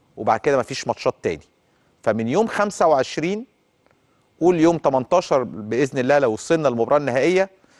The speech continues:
عشان يعود الدوري هيعود بعديها بتلات أربع أيام، يعني ممكن تكون أول مباراة ليك يوم اتنين وعشرين، آه،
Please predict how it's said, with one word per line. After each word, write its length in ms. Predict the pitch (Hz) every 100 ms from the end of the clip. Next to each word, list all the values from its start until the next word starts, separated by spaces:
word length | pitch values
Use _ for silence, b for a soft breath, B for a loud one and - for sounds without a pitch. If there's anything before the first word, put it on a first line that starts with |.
| b
عشان 260 | 113 - 131
يعود 340 | 131 123 190
الدوري 560 | 180 120 147 156 151 180 _ _ _ _ _ - _
هيعود 400 | 123 123 131 143
بعديها 240 | 127 143
بتلات 300 | 143 143 143
أربع 280 | 143 131 117 -
أيام، 340 | 117 147 180 185 -
يعني 160 | 101
ممكن 220 | 123 135
تكون 220 | 117 143 117
أول 220 | 139 139
مباراة 260 | 120 123
ليك 240 | 131 147 -
يوم 160 | 139
اتنين 320 | 131 - 143 147
وعشرين، 640 | 123 113 - 135 160
آه، 60 | 143